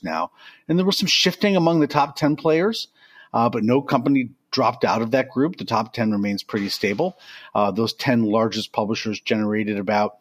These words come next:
thirty-five billion dollars in twenty twenty-one and accounted for fifty-three percent of sales for all the top fifty companies included, uh, on this year's ranking.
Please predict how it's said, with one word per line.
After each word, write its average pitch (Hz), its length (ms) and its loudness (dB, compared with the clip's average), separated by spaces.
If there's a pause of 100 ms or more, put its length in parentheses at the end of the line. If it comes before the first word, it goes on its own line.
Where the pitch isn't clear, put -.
thirty-five 117 640 0
billion 117 320 2
dollars 123 400 2
in 110 80 2
twenty 113 320 -2
twenty-one 117 580 2 (380)
and 110 120 0
accounted 110 480 0
for 92 180 -6
fifty-three 123 640 -2
percent 104 540 -2 (380)
of 107 440 2
sales 101 640 0
for 101 440 -2
all 120 220 2
the 110 80 -2
top 110 300 0
fifty 98 540 -4
companies 95 560 -4
included, 92 640 -6 (420)
uh, 90 480 -2
on 92 180 -6
this 92 220 -6
year's 85 180 -10
ranking. 90 460 -8